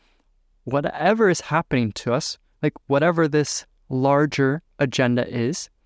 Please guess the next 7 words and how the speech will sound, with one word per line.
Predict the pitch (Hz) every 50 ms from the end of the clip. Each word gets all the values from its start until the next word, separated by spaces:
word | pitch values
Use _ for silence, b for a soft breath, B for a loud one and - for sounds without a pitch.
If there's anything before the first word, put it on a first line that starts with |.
| _ _ _ _ _ _ _ _ _ _ _ _ -
it's | 156 165 165 - - - - -
just | - 214 190 - -
so | - - - - - - 202 220 247
much | 220 185 147 - - -
more | 143 139 139 -
expansive | - - - - - - - - - - 139 151 196 220 - - 143 135 123 117 - -
than | - 160 147 139